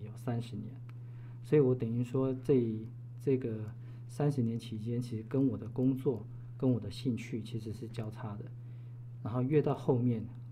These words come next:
我在选择工作的时候，都是跟这个工艺有关的，要不就是这个工艺在那个园区里面展开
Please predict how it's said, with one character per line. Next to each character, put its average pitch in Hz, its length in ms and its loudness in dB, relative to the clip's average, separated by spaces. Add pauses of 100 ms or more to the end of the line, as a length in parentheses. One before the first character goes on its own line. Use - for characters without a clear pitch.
我 107 100 -4
在 131 140 0
选 110 180 -4
择 107 120 -4
工 123 180 0
作 120 180 2
的 101 60 -4
时 - 100 -12
候， 107 240 -8 (460)
都 123 140 2
是 120 160 0
跟 113 200 0
这 - 140 -4
个 110 160 -6
工 110 260 -2
艺 107 120 -2
有 92 100 -6 (100)
关 95 200 -8
的， - 100 -10 (560)
要 127 160 2
不 120 80 -2
就 120 80 0
是 113 180 -4
这 107 140 -4
个 113 100 -2
工 120 320 -2
艺 107 220 0
在 110 180 -2
那 113 120 0
个 110 120 -4
园 101 240 -4
区 135 280 0
里 113 100 -2
面 104 240 -2 (500)
展 98 240 -6
开 120 200 0